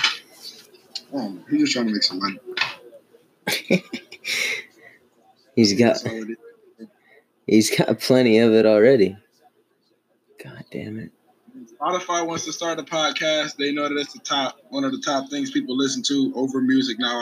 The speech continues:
Speaker 1: I believe, or, like, just right there. So they know they gotta go in that direction. They gotta get the best of the best.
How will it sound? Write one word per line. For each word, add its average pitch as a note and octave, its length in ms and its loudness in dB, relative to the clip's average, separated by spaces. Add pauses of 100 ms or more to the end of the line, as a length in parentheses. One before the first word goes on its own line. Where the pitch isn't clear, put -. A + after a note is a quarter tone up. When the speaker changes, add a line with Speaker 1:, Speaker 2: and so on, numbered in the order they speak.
Speaker 1:
I A2 60 -12
believe, A#2 380 0 (560)
or, G#2+ 80 -4
like, A2 160 -2
just A2+ 200 -4
right A#2 280 0
there. A2+ 300 -2 (840)
So - 160 -14
they C3+ 120 -6
know D3 200 -2
they C#3 100 0
gotta C3+ 240 0
go C3+ 180 0
in C#3 100 2
that C3+ 160 0
direction. C#3+ 420 -2
They C#3+ 60 -4
gotta C3+ 160 0
get C3 160 -4
the A#2 60 -14
best B2+ 280 -8
of C3+ 60 -6
the B2 100 -6
best. D3 460 -4